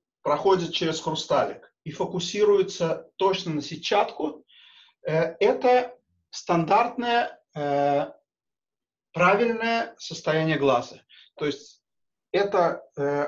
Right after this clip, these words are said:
как раз случай, э, корректного зрения.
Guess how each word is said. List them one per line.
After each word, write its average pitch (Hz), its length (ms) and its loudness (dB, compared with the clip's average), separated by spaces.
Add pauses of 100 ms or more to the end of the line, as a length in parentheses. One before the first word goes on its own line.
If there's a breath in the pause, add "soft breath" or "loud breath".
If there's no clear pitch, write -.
как 151 200 -8
раз 165 280 -2
случай, 247 540 -8 (340 loud breath)
э, 143 640 0 (240)
корректного 160 520 -4
зрения. 120 460 -8